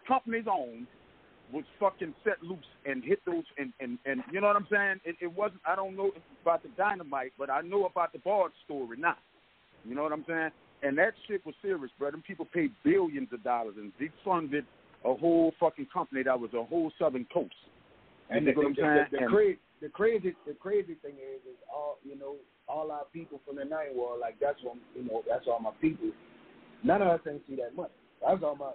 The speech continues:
Speaker 2: that's all my
Speaker 1: No,
Speaker 2: family.
Speaker 1: hell
Speaker 2: None
Speaker 1: no.
Speaker 2: of us ain't see that money.
Speaker 1: Hell
Speaker 2: We ain't
Speaker 1: no.
Speaker 2: see that money.
Speaker 1: That's
Speaker 2: Slick,
Speaker 1: the state,
Speaker 2: Slick,
Speaker 1: the
Speaker 2: you
Speaker 1: city,
Speaker 2: ain't see that
Speaker 1: the
Speaker 2: money
Speaker 1: city
Speaker 2: either.
Speaker 1: and the state saw that money.
Speaker 2: Ain't none of us seen that money.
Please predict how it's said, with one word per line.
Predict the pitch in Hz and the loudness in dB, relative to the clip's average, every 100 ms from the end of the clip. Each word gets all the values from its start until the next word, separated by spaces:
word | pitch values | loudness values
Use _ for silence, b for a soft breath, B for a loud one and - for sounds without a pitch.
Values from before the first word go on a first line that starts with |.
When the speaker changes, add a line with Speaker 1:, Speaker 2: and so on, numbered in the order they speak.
| - | -6
Speaker 2:
that's | 151 - | -6 -6
all | 135 | -8
my | 131 | -2
Speaker 1:
No, | 110 185 185 98 | 4 6 6 2
Speaker 2:
family. | - | 2
Speaker 1:
hell | 233 202 | 4 4
Speaker 2:
None | 175 | 2
Speaker 1:
no. | |
Speaker 2:
of | - | 0
us | 160 | -4
ain't | 135 - | -12 -8
see | |
that | - - | -6 -8
money. | - - - - - | -12 -20 -20 -20 -4
Speaker 1:
Hell | 208 | 4
Speaker 2:
We | 185 | 6
ain't | 240 | 6
Speaker 1:
no. | |
Speaker 2:
see | 202 | 4
that | 180 156 | 0 2
money. | 170 269 | 2 2
Speaker 1:
That's | - | 4
Speaker 2:
Slick, | 233 | 2
Speaker 1:
the | 143 117 | 4 2
state, | 240 - - | 0 -4 -2
Speaker 2:
Slick, | 226 - | -2 0
Speaker 1:
the | |
Speaker 2:
you | 269 | 0
Speaker 1:
city, | 285 | 0
Speaker 2:
ain't | - | -2
see | 226 | -4
that | 220 214 | -6 -6
Speaker 1:
the | |
Speaker 2:
money | 233 247 | -4 0
Speaker 1:
city | 262 | 2
Speaker 2:
either. | 180 | 0
Speaker 1:
and | 160 | -2
the | - | -4
state | 247 254 _ 165 139 - | -2 -2 _ -10 -10 -10
saw | 147 | -8
that | 117 101 | -8 -8
money. | 107 78 - _ _ _ _ _ _ _ _ _ 117 | -12 -16 -20 _ _ _ _ _ _ _ _ _ -12
Speaker 2:
Ain't | 160 190 | -8 -6
none | 202 | -6
of | 175 | -6
us | 170 160 | -8 -8
seen | 151 | -10
that | 135 | -10
money. | 120 147 | -8 -8